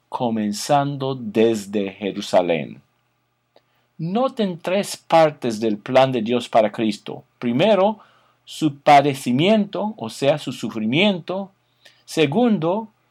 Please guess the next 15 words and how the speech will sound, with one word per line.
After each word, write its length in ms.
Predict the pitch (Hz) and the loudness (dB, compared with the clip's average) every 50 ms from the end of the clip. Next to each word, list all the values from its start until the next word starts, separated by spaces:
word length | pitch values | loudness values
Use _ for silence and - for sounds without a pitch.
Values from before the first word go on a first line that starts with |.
| _ _ _ | _ _ _
su 320 | - - - 185 180 175 | -20 -12 -8 -6 -4 -2
resurrección. 1080 | 165 165 156 139 139 - 131 123 120 117 - - - 214 220 247 262 254 254 240 214 - _ _ _ _ _ _ _ _ _ _ _ _ _ - | -2 -2 -2 -2 -2 -4 -2 -2 -2 -2 -4 -4 2 4 4 4 4 2 -4 -6 -6 -8 _ _ _ _ _ _ _ _ _ _ _ _ _ -4
Y 140 | 170 151 139 139 - | -2 -2 -2 -2 0
tercero, 720 | - 143 131 127 - - - 190 196 202 202 202 196 - - | 2 2 2 2 0 -2 2 4 4 4 4 4 2 0 -4
la 500 | 147 139 147 156 165 175 202 208 202 208 | -4 -2 0 2 4 6 6 4 4 2
predicación 840 | - 160 151 139 135 - 143 131 135 - - - 165 165 165 175 175 | -2 -2 -2 -2 0 0 0 -2 -2 -4 -10 -4 0 0 0 0 0
de 140 | 151 135 127 | -2 -2 -4
su 240 | - - - 131 113 | -4 -6 -6 -4 -2
mensaje 840 | 110 107 107 104 104 - - 156 156 160 160 147 - - 156 - _ - | -2 0 -2 -2 -2 -2 2 4 4 4 4 0 -4 -6 -6 -6 _ -6
en 300 | 131 120 113 110 110 _ - | -6 -4 -4 -6 -8 _ -2
todo 480 | - 147 147 151 151 151 147 151 147 | 2 2 4 4 4 2 2 2 2
el 120 | 143 135 135 | 2 4 4
mundo. 560 | 139 139 139 127 113 98 82 - - - _ _ _ _ _ _ _ _ _ _ _ _ _ _ _ _ _ _ _ _ _ _ _ _ - | 4 4 4 4 2 0 -2 -4 -12 -12 _ _ _ _ _ _ _ _ _ _ _ _ _ _ _ _ _ _ _ _ _ _ _ _ -10
Note 400 | 180 185 202 240 269 269 - 220 | -4 0 0 0 0 0 -2 -4
también 760 | 208 - 143 135 127 123 131 135 120 101 82 90 92 92 - | 2 4 4 6 6 4 4 2 2 2 2 -2 -6 -10 -12